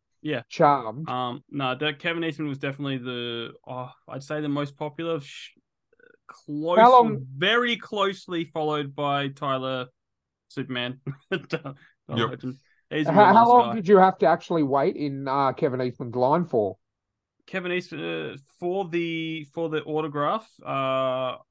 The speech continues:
Speaker 1: I think it was just over an hour.
Speaker 2: Okay,
Speaker 1: And I
Speaker 2: okay.
Speaker 1: was V I P. Uh,
Speaker 2: Yep.
Speaker 1: but
Speaker 3: Yeah,
Speaker 1: I think
Speaker 3: you see, you
Speaker 1: most,
Speaker 3: see,
Speaker 1: mo-,
Speaker 3: you
Speaker 1: most of that was because there was a guy in front of me who was, like, a member of the fan club as well, and he just walks over the table with, like,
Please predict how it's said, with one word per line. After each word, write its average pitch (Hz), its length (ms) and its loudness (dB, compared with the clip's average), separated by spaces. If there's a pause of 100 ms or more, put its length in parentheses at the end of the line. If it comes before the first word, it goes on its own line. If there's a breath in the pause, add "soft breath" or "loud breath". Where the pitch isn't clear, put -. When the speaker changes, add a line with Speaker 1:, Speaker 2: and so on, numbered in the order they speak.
(140)
Speaker 1:
I 131 160 -14
think 196 180 -12
it - 20 -14
was 185 120 -10 (220)
just 175 260 -10
over 170 280 -4
an 151 80 -4
hour. 202 320 -4 (480)
Speaker 2:
Okay, 143 240 -2 (240)
Speaker 1:
And 151 180 -6
I 143 40 -2
Speaker 2:
okay. 147 80 -2
Speaker 1:
was 135 120 -6
V 139 180 -6
I 127 120 -2
P. 120 220 -8 (520)
Uh, - 120 -8
Speaker 2:
Yep. 143 180 4 (340)
Speaker 1:
but 165 80 0
Speaker 3:
Yeah, 160 60 4
Speaker 1:
I 160 40 0
think 151 60 -4
Speaker 3:
you 147 60 0
see, 156 60 -2
you 170 60 0
Speaker 1:
most, 170 100 2
Speaker 3:
see, 175 140 0
Speaker 1:
mo-, 196 120 4
Speaker 3:
you - 80 2
Speaker 1:
most 233 280 0
of 214 80 -8
that 185 160 0
was 156 140 -10
because 160 260 -10
there 160 80 -4
was 143 80 -4
a 143 40 -2
guy 143 320 0
in 143 120 -4
front 143 260 -6
of 156 40 -6
me 113 220 -8
who 127 100 -10
was, 120 180 -12
like, 117 240 -8 (520)
a - 60 -6
member 131 320 -2
of 113 80 -10
the 117 60 -14
fan 131 380 -4
club 120 240 -8
as 113 140 -14
well, 110 280 -8
and 131 140 -10
he 139 140 -4
just 135 200 -10
walks 131 300 -8
over 120 140 -8
the 117 80 -12
table 117 360 -10
with, 113 140 -12
like, 113 240 -12